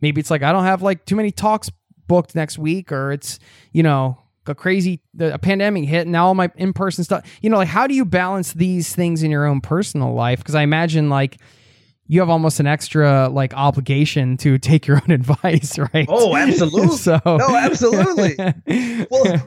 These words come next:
Speaker 2: well, s-, so here's, here, so there's two things that are really interesting, right? There's the first part of, like,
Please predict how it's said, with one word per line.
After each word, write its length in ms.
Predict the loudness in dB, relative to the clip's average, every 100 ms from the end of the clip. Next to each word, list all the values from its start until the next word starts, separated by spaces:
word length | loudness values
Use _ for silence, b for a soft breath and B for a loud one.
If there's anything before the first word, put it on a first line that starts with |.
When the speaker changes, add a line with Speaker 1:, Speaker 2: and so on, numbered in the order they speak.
| 0
Speaker 2:
well, 140 | 0
s-, 300 | 0 -10 -12
so 220 | -6 -4
here's, 540 | -4 -4 -4 -6 -8 -14 -12
here, 100 | -8 -6
so 220 | -2 0
there's 220 | 2 0 0
two 200 | -2 0
things 240 | -2 0
that 100 | 0
are 60 | -2
really 320 | -2 -2 -2
interesting, 440 | -4 -6 -6 -4
right? 260 | -2 0 0
There's 220 | 2 2
the 120 | 2 0
first 420 | 2 0 0 -2
part 380 | 0 2 0 -2
of, 200 | -2 0
like, 360 | 0 0 -2